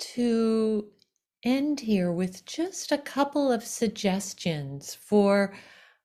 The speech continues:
uh, having a practice of gratitude. And I mentioned one,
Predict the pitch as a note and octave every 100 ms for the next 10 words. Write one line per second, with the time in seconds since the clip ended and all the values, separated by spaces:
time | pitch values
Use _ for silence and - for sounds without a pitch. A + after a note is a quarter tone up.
0 | _ _ _ _ F#3+ G#3+ - - F3+ G#3+
1 | A#3 B3+ B3 A3+ G#3+ - B3 B3 - D#3
2 | - D#3+ D3 E3+ D#3+ D#3 - C#3+ - -
3 | - _ _ _ _ _ - G#3+ A3 A3
4 | C#4+ D4 C4 B3 E4 A#3+ -